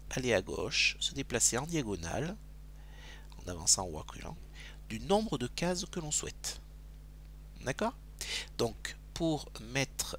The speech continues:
euh, cette règle en application, je vous propose d'ouvrir Chess Titan et de simuler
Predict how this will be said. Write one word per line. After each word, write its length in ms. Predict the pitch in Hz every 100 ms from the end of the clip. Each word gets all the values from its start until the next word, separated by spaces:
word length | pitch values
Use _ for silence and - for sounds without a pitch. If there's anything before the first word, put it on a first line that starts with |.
| -
euh, 220 | - 82
cette 460 | - - 127 - -
règle 320 | - 107 95
en 80 | 135
application, 600 | - - 80 - 101 156
je 80 | 175
vous 100 | 139
propose 640 | - 120 - 117 113 98 -
d'ouvrir 420 | 139 120 95 -
Chess 220 | - 87
Titan 300 | - - - - - - - - - -
et 80 | 98
de 80 | 98
simuler 480 | - 170 113 123